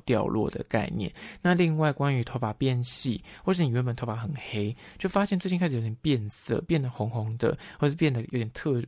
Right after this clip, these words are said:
别干燥，或者是你的，我刚刚说的，你的每一个那个发的毛囊里面都只剩一根头发，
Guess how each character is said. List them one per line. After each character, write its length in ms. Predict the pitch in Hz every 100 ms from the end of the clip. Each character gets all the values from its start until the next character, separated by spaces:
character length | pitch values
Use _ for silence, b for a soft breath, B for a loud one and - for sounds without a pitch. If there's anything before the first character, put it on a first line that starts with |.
| -
别 260 | 104 104 - -
干 360 | 120 113 113
燥， 320 | - - 80 - B B B
或 140 | - 165
者 120 | 165
是 60 |
你 140 | 135 107
的， 280 | 104 107 -
我 80 | 170
刚 120 | 117
刚 60 | 127
说 140 | 117
的， 180 | 90 - B B
你 80 | 127
的 220 | 117 113
每 240 | 117 113 101
一 120 | 139
个 120 | 156
那 120 | 135
个 140 | 131 117
发 400 | - - 104 101
的 120 | 110
毛 340 | 113 110 117
囊 200 | 131 120
里 80 | 113
面 200 | 117 120
都 140 | 131 143
只 180 | - -
剩 180 | -
一 80 | 117
根 220 | 113 107
头 240 | 113 104 107
发， 200 | 104